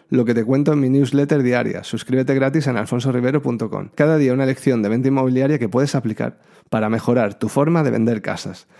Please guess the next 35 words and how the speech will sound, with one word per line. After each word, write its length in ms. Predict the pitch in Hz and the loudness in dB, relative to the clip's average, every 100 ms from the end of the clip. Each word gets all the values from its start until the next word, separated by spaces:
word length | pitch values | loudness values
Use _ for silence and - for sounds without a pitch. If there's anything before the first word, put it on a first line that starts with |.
| - - | -12 0
Y 100 | 151 | 2
recuerda, 420 | 160 185 131 95 | 4 2 2 0
día 240 | 117 135 | 2 2
que 100 | 135 | 2
no 60 | 135 | 0
estás, 460 | 123 156 170 - - | 2 2 2 -2 -6
lección 640 | 117 117 - 156 180 - - _ _ - | -2 -2 2 2 2 0 -10 _ _ -2
que 160 | 120 | 0
te 100 | 107 | 0
pierdes. 560 | 98 123 104 92 - - _ - - - | 0 0 0 -4 -10 -18 _ -20 -20 -2
Y 80 | 147 | 2
ahora 120 | 185 | 4
quiero 200 | 180 175 | 4 4
contarte 360 | 151 135 120 113 | 2 2 0 0
una 100 | 104 | -4
historia. 500 | - 165 - - - _ | -2 0 0 -4 -12 _
No 140 | - 131 | -4 -2
sé 140 | 151 | 0
si 180 | 147 143 | 0 0
conoces 460 | 110 120 - 135 | 0 -4 -4 -2
a 100 | 127 | -2
David 720 | 113 117 110 113 110 107 101 98 | 0 0 0 0 0 0 -2 -4
Ogilvy, 640 | 101 135 143 117 135 185 - | -2 0 0 0 -4 -6 -8
pero 220 | 110 107 | -6 -6
es 160 | 107 131 | -6 -4
un, 460 | 120 117 113 110 - | -4 -2 -4 -6 -4
uno 180 | 120 | -2
de 100 | 120 | 0
los 100 | 113 | 0
mejores 420 | 110 107 110 110 - | -2 -2 -4 -6 -8
publicistas 960 | _ - 117 110 - 110 - 123 - | _ -6 -4 -4 -4 -8 -4 -6 -6
de 160 | 107 98 | -10 -12
toda 340 | - - 107 | -10 -8 -6
la 80 | 98 | -6
historia. 440 | - 110 104 101 | -8 -8 -8 -10